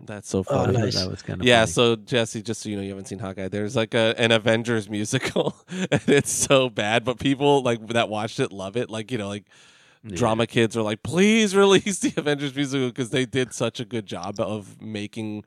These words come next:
Speaker 1: what it would truly be.
Speaker 2: Yeah.
Speaker 3: Mm-hmm. Mm-hmm.
Speaker 1: Um,
Speaker 2: It's
Speaker 3: Yeah.
Speaker 2: funny.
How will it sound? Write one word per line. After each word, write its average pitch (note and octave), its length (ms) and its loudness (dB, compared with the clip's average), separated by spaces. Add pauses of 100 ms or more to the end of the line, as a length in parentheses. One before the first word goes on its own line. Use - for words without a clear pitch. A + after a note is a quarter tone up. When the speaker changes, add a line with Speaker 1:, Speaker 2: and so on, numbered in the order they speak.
(240)
Speaker 1:
what A2 160 2
it G2+ 80 0
would G2 140 -4
truly G2+ 320 -4
be. F#2+ 280 -10 (600)
Speaker 2:
Yeah. A2+ 400 2
Speaker 3:
Mm-hmm. F#2+ 540 -14
Mm-hmm. F2 440 -8
Speaker 1:
Um, G#2+ 360 2
Speaker 2:
It's - 120 0
Speaker 3:
Yeah. - 60 -4
Speaker 2:
funny. - 240 -8